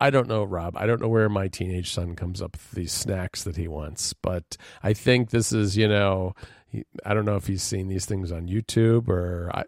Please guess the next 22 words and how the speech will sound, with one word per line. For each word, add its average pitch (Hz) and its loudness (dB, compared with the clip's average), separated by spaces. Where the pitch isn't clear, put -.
or 107 0
I 147 6
don't 139 4
know 104 4
where 101 4
he's 104 4
finding 92 -4
them, 82 -12
but 98 -2
I 156 4
think 226 4
it's 233 6
a 226 4
gamer 180 6
thing, 147 4
maybe. 147 6
That's, 180 4
that's 147 4
what 147 8
I'm 139 4
gonna 143 6
guess. 131 2